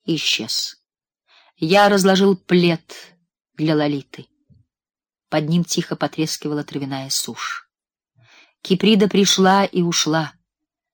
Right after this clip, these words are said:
Зазубренная скала, венчавшая верхний скат, и заросли кустарника ниже нашего ложа как будто должны были нас защитить и от солнца, и от человека.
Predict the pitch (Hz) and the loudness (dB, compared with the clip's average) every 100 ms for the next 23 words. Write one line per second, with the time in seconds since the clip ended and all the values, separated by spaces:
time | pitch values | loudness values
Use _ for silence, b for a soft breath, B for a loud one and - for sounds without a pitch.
0 | _ _ - 160 185 220 214 214 208 - | _ _ -4 2 4 4 4 4 2 2
1 | 196 214 208 185 202 190 - 180 170 180 | 2 4 2 2 0 0 0 0 0 -2
2 | - 165 - 196 196 _ b b - 175 | -4 -4 -4 -4 -8 _ b b 0 2
3 | 185 196 165 - - - - 185 196 165 | 4 4 2 -4 -6 -4 -2 -2 -2 -2
4 | - 143 143 135 139 - 135 131 135 131 | -6 -8 -6 -8 -6 -8 -8 -8 -8 -10
5 | 135 b b b b b - 143 180 175 | -14 b b b b b -12 -4 -2 0
6 | 170 175 170 170 170 165 160 - - 180 | 0 2 0 0 0 0 0 0 -2 -4
7 | 214 185 - 123 - 147 143 - 143 - | -4 -6 -8 -6 -4 -4 -6 -8 -8 -6
8 | - 147 143 151 - | -6 -4 -6 -10 -16